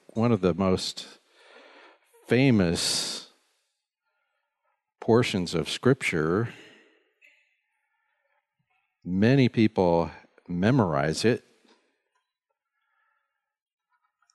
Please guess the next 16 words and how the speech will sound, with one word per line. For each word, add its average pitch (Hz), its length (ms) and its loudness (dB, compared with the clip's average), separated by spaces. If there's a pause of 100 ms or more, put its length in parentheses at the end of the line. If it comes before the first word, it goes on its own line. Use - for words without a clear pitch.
(840)
You 117 180 4
know 101 300 4
it, 127 200 0
Ephesians 107 680 0
two, 110 360 2
eight 107 320 2
and 98 260 -4
nine, 104 520 2
I'm 92 180 -4
sure 98 320 0
you 107 140 2
could - 160 -6
probably 95 280 0
quote 139 360 0
with 104 180 -6
me. 78 260 -12